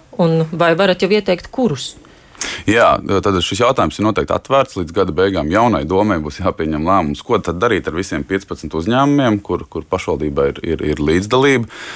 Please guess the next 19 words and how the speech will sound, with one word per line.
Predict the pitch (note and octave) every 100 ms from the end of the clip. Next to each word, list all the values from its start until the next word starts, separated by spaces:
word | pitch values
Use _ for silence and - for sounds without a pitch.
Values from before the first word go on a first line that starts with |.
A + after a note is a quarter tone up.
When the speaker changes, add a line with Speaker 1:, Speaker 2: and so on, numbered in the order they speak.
| -
Speaker 2:
Ā, | F2 E2 D#2+ F2+
auditi, | B2+ C#3+ G2 - -
nu, | F#2+
kā | F#2 E2+
jūs | D#2
arī | F2 E2
jūs | D2+ F#2+ -
minējāt, | B2+ A#2 G2+ F2 D#2+ F2+
un | D2+
arī |
šie | - E2+
neatkarīgie | A#2+ A2 G2 F2+ F2
auditi | G2 G2+ E2+ D#2
ir, | C#2+ E2
ir | D#2 G2
izvērtējuši | F#2+ D#2+ D2 E2 D2+ D2 - C#2
un | F2+
devuši | E2 D2 -
savu | G#2+ A#2 A#2